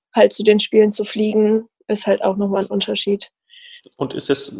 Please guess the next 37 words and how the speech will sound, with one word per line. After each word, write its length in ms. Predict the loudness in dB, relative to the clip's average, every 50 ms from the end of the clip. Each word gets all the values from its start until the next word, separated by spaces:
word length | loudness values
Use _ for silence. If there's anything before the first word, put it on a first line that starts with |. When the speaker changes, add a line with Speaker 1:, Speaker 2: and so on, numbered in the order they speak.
| -16 -18 -20 _ _ -10 -10
Speaker 2:
ist 160 | -6 -4 -4
es 220 | -6 -6 -6 -4
anstrengend? 600 | -4 -4 -4 -4 -4 -2 -2 -2 -2 -4 -8 -14 _ _ _ _ _ _ _
Also 440 | -6 -6 -2 0 0 0 0 -2 -6 -12 -18 _ _ _ -12 -12 -10 -10
ist 140 | -2 -2
es 140 | -2 -2 2
auch, 320 | 2 2 2 2 -2 -4 -4
äh, 240 | 0 0 2 0 0
für 280 | -2 -4 0 2 2
ein, 320 | 2 2 0 -2 -4 -8 -2
sag 200 | 2 2 2 2
ich 60 | 2
mal, 520 | 0 0 2 2 0 0 -2 -6 -10 -14 -18 _ _
wenn 340 | -20 -20 -20 -2 0 0 2
man 120 | 2 2
das 140 | 2 0 0
jetzt 160 | -2 -4 -6
nicht 140 | -8 -8 -8
gewohnt 320 | -6 2 2 2 2 4 0
ist, 320 | -2 -2 -4 -8 -12 -16 -18 -18 -18 -18 -18 -18 -18 -12
ist 180 | -10 -2 0 0
es 120 | 2 4
schon 180 | 4 4 4 4
eine 80 | 4
Umstellung, 680 | 4 4 2 2 2 2 4 6 6 6 4 4 2 2
also 280 | 4 4 4 4 4
dass 260 | 4 4 4 4 4 2
man 340 | 2 4 4 2 0 -2
so 420 | -4 0 2 2 4 4 2 0 -4 -8
weite 320 | -2 2 4 4 4 4
Strecken 380 | 2 2 2 0 2 0 -4 -4
zurücklegt 720 | 0 2 2 2 2 -2 -6 -2 2 2 2 2 2 -2
und 120 | 2 2
dann 180 | 2 2 4 2
wieder 420 | 4 6 8 8 8 6 2 -4 0
gleich 280 | 0 0 0 0 -6 -8 -14 -18 -20 -20 _ _
Leistung 600 | -4 -2 -2 -2 -2 -6 -8 -6 -6 -6 -8 -12